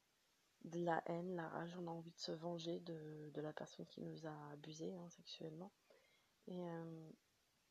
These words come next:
et, et ouais, je suis passée par tout, hein. Euh, j'avais énormément de haine, de vengeance. Je me suis plusieurs fois vengée de mon père, hein. J'ai fait pas mal de choses à travers les réseaux sociaux, justement.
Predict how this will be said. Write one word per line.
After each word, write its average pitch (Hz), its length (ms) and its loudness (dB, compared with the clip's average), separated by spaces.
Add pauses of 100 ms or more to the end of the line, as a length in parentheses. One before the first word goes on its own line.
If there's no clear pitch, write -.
(360)
et, 170 220 2
et 170 40 4
ouais, 165 160 4
je - 40 -6
suis - 100 -10
passée - 240 0
par - 200 -4
tout, - 180 -10
hein. 160 360 -6
Euh, 156 260 -10
j'avais 156 320 -2
énormément 180 680 0
de 170 260 0
haine, 175 360 -2 (440)
de 175 140 2
vengeance. 175 640 0
Je 175 40 -6
me 165 60 -6
suis - 300 -6 (100)
plusieurs 160 300 -6
fois 160 180 0
vengée 156 380 -4
de 156 100 -10
mon 151 100 -8 (100)
père, 170 200 0
hein. 170 340 -6
J'ai 156 120 -8
fait 151 400 -8 (240)
pas - 80 -10
mal 147 120 -6
de 151 100 -8
choses - 360 0
à - 100 10
travers 160 380 4
les 160 120 2
réseaux 156 260 -2
sociaux, 160 400 -2
justement. 180 520 -4